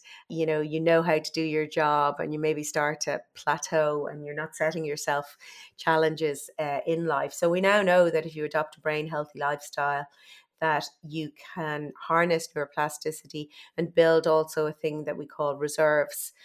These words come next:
which can help you keep pace with this atrophy. So you can actually hold on,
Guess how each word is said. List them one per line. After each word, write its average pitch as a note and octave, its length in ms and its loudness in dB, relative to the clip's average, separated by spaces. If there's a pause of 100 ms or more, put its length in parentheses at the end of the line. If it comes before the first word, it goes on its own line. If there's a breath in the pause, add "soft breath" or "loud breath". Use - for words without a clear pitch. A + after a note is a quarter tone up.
(240 loud breath)
which D#3+ 480 -6 (160)
can F#3 180 -6
help E3+ 400 2
you D3+ 80 -6
keep - 300 -14
pace E3+ 380 0
with - 80 -16
this D3 200 -8
atrophy. D3 600 -8 (280 loud breath)
So - 160 -2
you D3+ 140 -2
can E3+ 80 -2
actually E3 320 -2
hold D#3+ 320 4
on, D#3 420 2